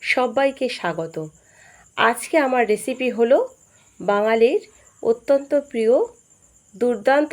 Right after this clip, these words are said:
স্বাদের রেসিপি মাছের ডিমের কারি। এখানে আমি নিয়েছি মাছের ডিম। মাছের ডিমটা এখানে আড়াইশো থেকে তিনশো গ্রামের মধ্যে আছে। প্রথমে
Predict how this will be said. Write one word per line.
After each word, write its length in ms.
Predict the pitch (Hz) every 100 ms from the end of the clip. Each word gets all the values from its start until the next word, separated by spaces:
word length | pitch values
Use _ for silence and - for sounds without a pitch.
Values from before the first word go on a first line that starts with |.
| 311
স্বাদের 360 | - 220 202 185
রেসিপি 480 | 190 185 233 269 381 453 _ _ _ _ _ _ _ _ - _ _ _ _ _ _ -
মাছের 600 | 214 233 233 - 320 269
ডিমের 420 | 208 208 202 285 508 - - _ _ _ -
কারি। 300 | 208 175 156 - _ _ _ _ _ _ _ _
এখানে 340 | - 247 302 320 269
আমি 140 | 262
নিয়েছি 500 | 262 240 240 240 - 269 554 - _ _ _ -
মাছের 460 | 220 226 - 269 208 180
ডিম। 280 | 233 277 539 539 _ _ _ _ _ _ _ -
মাছের 340 | 220 220 269 254
ডিমটা 340 | 220 208 247 240
এখানে 300 | 226 226 220 320 -
আড়াইশো 380 | - 214 247 269
থেকে 220 | 277 269 262
তিনশো 380 | 262 226 220 277
গ্রামের 320 | 247 247 233 226
মধ্যে 340 | 220 214 214 196
আছে। 220 | 180 180 269 523 - _ _ _ _ _ _ _ -
প্রথমে 440 | 247 294 330 262